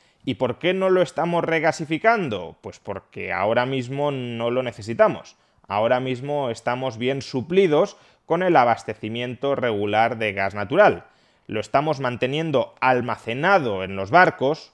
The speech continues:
como una especie de depósito extra con respecto a las reservas ordinarias de gas natural que hemos visto, por si acaso durante el futuro la demanda de gas natural se dispara y la oferta se empieza a restringir.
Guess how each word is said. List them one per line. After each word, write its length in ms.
como 240
una 120
especie 560
de 120
depósito 960
extra 640
con 200
respecto 580
a 60
las 240
reservas 640
ordinarias 640
de 80
gas 180
natural 380
que 80
hemos 180
visto, 460
por 160
si 100
acaso 520
durante 320
el 80
futuro 580
la 220
demanda 320
de 100
gas 180
natural 380
se 100
dispara 680
y 60
la 220
oferta 640
se 120
empieza 400
a 20
restringir. 720